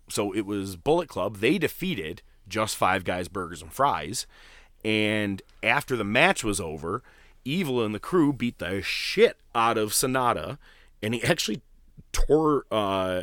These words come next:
a tendon in his bicep or tricep, one or the other. Uh, they had him handcuffed to the top rope. Not handcuffed, they used, uh, zip pi-, uh, zip ties, and he was dangling to the outside, kinda looking like,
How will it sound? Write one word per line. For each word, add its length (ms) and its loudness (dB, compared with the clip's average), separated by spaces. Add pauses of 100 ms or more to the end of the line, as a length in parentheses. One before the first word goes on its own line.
(120)
a 120 -6
tendon 720 -4 (100)
in 140 -2
his 280 -4
bicep 480 -2
or 80 -4
tricep, 480 -8
one 160 -10
or 40 -8
the 160 -8
other. 260 -12 (580)
Uh, 280 -8 (320)
they 160 2
had 280 2
him 200 0
handcuffed 720 -2
to 80 -2
the 100 -8
top 360 0
rope. 380 0
Not 160 4
handcuffed, 400 -4
they 60 -4
used, 340 -6
uh, 200 -2
zip 200 -10
pi-, 300 4
uh, 100 2
zip 160 -4
ties, 260 0 (380)
and 100 -4
he 80 2
was 140 -4
dangling 400 0
to 120 -6
the 140 -2
outside, 520 -4
kinda 180 -6
looking 300 -8
like, 160 -10